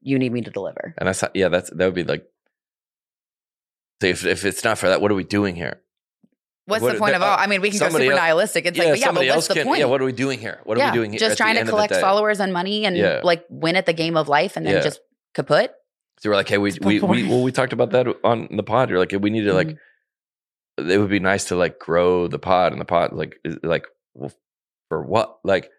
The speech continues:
Speaker 2: what?
Speaker 1: Mm-hmm.
Speaker 2: So double money or triple money or qu-,
Speaker 1: Yeah.
Speaker 2: or, like, or
Speaker 1: What? 'Cause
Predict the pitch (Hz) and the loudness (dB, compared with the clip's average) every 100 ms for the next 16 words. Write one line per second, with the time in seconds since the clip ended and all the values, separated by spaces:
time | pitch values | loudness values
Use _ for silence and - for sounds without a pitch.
0 | _ - 113 151 - 104 90 - 104 117 | _ -2 0 0 2 2 0 -2 0 2
1 | 117 120 127 127 - 98 98 127 131 123 | 2 0 -2 -6 -4 -2 -2 -2 0 0
2 | 120 120 - 110 107 113 113 123 113 107 | -2 -4 -4 -2 0 2 2 2 0 -2
3 | - 107 92 - 196 226 - 262 | 0 0 0 -4 -2 -2 0 -2